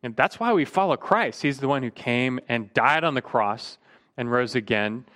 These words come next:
precisely because we, we violate the standard so often. He paid the penalty for our sins that we might be forgiven of all of our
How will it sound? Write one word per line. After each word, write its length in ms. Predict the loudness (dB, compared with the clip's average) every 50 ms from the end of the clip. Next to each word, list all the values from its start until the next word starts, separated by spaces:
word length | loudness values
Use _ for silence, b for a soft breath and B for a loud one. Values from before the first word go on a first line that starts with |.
| b b b
precisely 420 | b 0 4 4 4 4 2 0 -2
because 380 | -2 2 4 4 4 4 2
we, 180 | 2 0 0 0
we 520 | -2 -2 0 0 2 2 0 -2 -8 -16 _ _ _ _ _ _ _ _ _
violate 420 | 4 6 6 6 4 2 0 0
the 60 | -2
standard 400 | -2 0 2 2 2 2 0 0
so 200 | 2 4 4 6
often. 420 | 6 4 2 0 -2 -6 -8 -8 -8 _ _ _ _ _ _ _ _ _ _ _ _ _ _ _ _ _ _ _ _ -6
He 80 | -4
paid 200 | 0 2 2 2
the 80 | 0 -2
penalty 360 | -2 0 0 0 -2 -4 -6
for 240 | -4 -2 0 2 2
our 80 | 0
sins 420 | -2 -4 -4 -2 0 0 0 0 0
that 140 | 0 0 2
we 120 | 0 0
might 200 | 2 2 0 0
be 100 | -2 -6
forgiven 600 | -6 -4 -2 -4 -2 0 0 0 0 0 0 0
of 100 | 0 2
all 240 | 2 4 4 4 2
of 120 | 2 2
our 260 | 2 2 2 0 -2